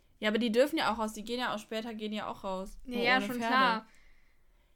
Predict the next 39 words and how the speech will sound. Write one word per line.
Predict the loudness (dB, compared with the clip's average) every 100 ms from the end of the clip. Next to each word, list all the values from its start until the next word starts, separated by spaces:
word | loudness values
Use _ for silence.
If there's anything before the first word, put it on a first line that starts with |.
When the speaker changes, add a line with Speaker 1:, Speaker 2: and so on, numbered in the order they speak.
| _
Speaker 1:
Ja, | -8 -2 -2 0
wahrscheinlich | -2 -2 -2 -2
wollten | -2 -4 -4
die | -6
halt | -6
mitreiten, | -8 -6 -6 -6 -6 -8 -10
so, | -10 -8
weiß | -8
ich | -6
Speaker 2:
Ja, | -6
Speaker 1:
nicht. | -6 -8 -12 -12
Speaker 2:
keine | -10
Ahnung. | -8 -6
Speaker 1:
Oder | -4
er | -4
ist | -6
davon | -10 -12 -10
ausgegangen. | -8 -10 -14 -14 -12 -12 -14 -18 -20 -20 _ -20 -20 -20 _ _ -20 _ _ -14
Speaker 2:
Ja. | -6 -4 -4 -4 -6 -10 -20 -20 _ _ _ _ _ -20 -20 -20 -20 -20 -20 -2
Alex | 2 4 4 2 4
reitet | 4 4 0
dann | -2
auch | -2
auf | -6
den | -8
Ma-, | -6
nee, | -8 -10 -12
nee, | -10 -8
er | -6
geht, | -4 -4
glaub | -4 -6
ich, | -10 -12
er | -6
geht | -4 -4
zu | -6
Fuß, | -4 -2
denk | -2 -2
ich | -4
mal. | -6 -10 -4 -2